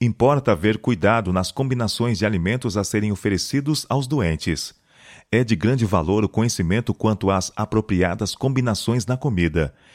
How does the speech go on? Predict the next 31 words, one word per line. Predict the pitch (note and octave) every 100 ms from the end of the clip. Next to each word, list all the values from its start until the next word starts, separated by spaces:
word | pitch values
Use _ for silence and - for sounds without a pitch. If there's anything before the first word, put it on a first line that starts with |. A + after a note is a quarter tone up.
| - -
e |
deve | E2 G2+ A2
ser | - G#2+
recebido | E2+ G#2+ - F#2 G#2+ A2+
como | G#2+ G#2+ F#2+
sabedoria | - A#2 A2+ G#2 F2 A2 B2+
vinda | D#2 G#2+ C3 B2+
de | B2
Deus. | F2 D2+ C#2+ - - _ _ _ _ _
As | - A2 E2
horas | B2 C3+
das | F2 G2
refeições | F#2 G#2+ G2 - A#2 C3+ - - _
devem | F2+ A2 G#2+
ser | G2+ G#2+
arranjadas | G#2+ G#2 E2+ G#2+ B2 B2+ - - -
de | E2+
modo | E2+ A2 A#2+ F2+
a |
que | - G#2+
o |
doente | F#2 F#2 A#2+ G#2+
sinta | - C#3 D#3+ G2+
que | - G2+
os | F#2+
que | - A2
têm | A#2 C3
o |
cargo | C3 - A2+ A2+ F2+
da | E2+ F#2+
instituição | A2+ - G#2+ G2 - A#2 D#3